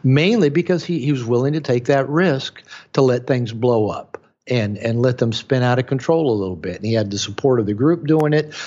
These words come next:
But what just amazed me was just how he just on his own decided that was gonna be his mantra,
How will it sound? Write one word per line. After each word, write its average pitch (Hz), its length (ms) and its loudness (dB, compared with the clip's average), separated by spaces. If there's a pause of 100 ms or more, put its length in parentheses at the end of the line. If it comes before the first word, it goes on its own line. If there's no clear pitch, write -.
(120)
But 139 160 2
what 170 180 2
just 151 200 0
amazed 135 360 2
me 120 140 -4
was 110 140 -2
just 123 200 0
how 123 180 0 (180)
he 160 140 2
just 147 220 2
on 135 160 2
his 120 200 -4
own 135 180 0
decided 117 580 0 (220)
that 156 220 2
was 135 120 0
gonna 131 200 0
be 127 160 -4
his 120 240 -2
mantra, 120 600 -4